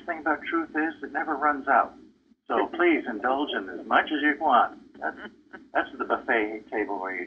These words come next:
Speaker 1: take all you can have. But the thing is, it opens up the door for the great source of all supply that there is. And he's the one who regulates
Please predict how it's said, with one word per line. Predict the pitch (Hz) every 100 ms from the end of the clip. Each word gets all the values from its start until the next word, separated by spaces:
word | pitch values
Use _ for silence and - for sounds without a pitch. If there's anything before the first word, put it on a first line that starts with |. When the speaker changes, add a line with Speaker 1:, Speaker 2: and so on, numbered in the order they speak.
| -
Speaker 1:
take | 104 98
all | 98 98
you | 101
can | 101 85 85 _ _ _ _ _ _ _ 120 -
have. | 123 113 90 92 - _ _ _ _ _ -
But | - -
the | -
thing | 135 127
is, | 110
it | 120
opens | 120 123 123 113
up | 120 -
the | 107
door | 110 117 104 -
for | 101
the | 92 95
great | 107 - -
source | 113 104 101
of | 104
all | 104 104
supply | - - 104 101
that | 95 -
there | 101 104 110 90
is. | - - _ _ _ _ _ _ _
And | 123
he's | 151 160
the | 156
one | 131 120 113
who | 120
regulates | 107 113 110 98 98 98